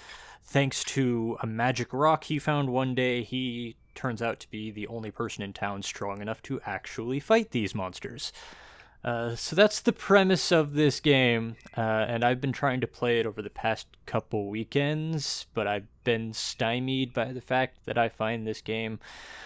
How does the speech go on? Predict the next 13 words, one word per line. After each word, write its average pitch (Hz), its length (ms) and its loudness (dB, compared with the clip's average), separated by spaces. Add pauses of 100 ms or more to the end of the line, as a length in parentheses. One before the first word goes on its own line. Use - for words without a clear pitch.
(440)
frustrating 139 960 4
and 120 180 -2
annoying 127 800 0
and 123 320 -2
bewilderingly 117 960 -2
difficult, 113 680 0
and 104 260 -2
just - 280 -6 (180)
the 110 100 -2
kind 113 300 0
of 107 80 -2
game 104 360 0
where 101 400 0